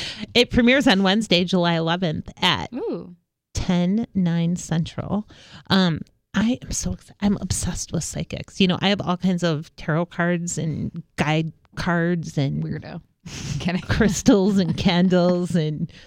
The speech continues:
Speaker 1: everything at my house.
Speaker 2: I love you.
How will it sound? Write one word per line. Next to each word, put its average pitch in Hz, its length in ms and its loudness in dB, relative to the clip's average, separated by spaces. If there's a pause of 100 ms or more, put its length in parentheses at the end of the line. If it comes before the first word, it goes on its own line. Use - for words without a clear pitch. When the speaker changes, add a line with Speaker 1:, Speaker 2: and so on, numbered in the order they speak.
(260)
Speaker 1:
everything 175 480 0
at - 80 -4
my 147 140 -4
house. 147 520 -4 (340)
Speaker 2:
I 226 60 -6
love 170 260 -6
you. 170 180 -6